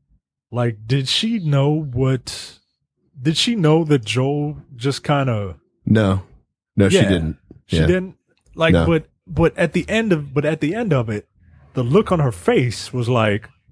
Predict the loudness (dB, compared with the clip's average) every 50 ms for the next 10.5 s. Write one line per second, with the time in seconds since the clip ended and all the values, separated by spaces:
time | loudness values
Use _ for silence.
0 | _ _ _ _ _ _ -4 -2 0 0 0 -4 -10 -20 _ _ -20 -20 _ -8
1 | -6 -4 -4 -4 -4 -8 -10 -14 _ _ _ _ _ _ _ _ -18 -16 -14 -14
2 | -14 -6 -4 -2 0 0 2 2 2 2 2 2 2 0 -2 -4 -12 -20 _ -20
3 | -20 _ _ _ _ _ _ _ _ _ _ _ _ -6 -6 -4 -4 -4 0 0
4 | 0 2 2 0 0 -2 -2 -4 -4 -2 -2 -4 -6 -10 _ _ _ -20 -20 _
5 | -2 0 2 2 2 2 2 0 0 0 0 0 2 2 0 0 -2 -2 -4 -6
6 | -4 -2 -2 -2 -2 -2 0 -2 -2 0 0 0 0 2 0 -2 -2 -4 -4 -4
7 | -2 -2 0 0 0 -2 0 -2 -4 -4 -4 -6 -8 -10 _ _ _ _ _ _
8 | _ _ _ _ -8 -2 0 2 2 2 -2 -4 _ _ _ _ _ _ _ _
9 | _ _ _ 0 0 2 2 2 2 2 2 0 2 2 0 0 0 0 0 0
10 | -2 -2 -8 -14 -16 -16 -18 -18 -20